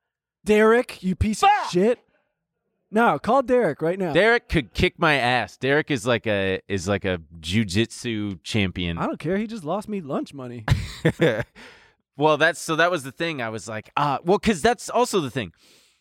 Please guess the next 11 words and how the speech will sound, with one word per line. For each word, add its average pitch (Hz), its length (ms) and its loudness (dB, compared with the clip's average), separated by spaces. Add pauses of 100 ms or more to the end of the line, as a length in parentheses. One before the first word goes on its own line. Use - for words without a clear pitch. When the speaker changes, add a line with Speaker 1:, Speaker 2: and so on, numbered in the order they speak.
(300)
Speaker 2:
You 156 140 -2
short 254 340 4
it, 160 160 0
but 156 140 -2
then 170 180 2
if 156 220 -2
the 143 100 -2
stock 196 340 0
spikes - 560 -2
twenty 180 360 0
percent, 180 480 0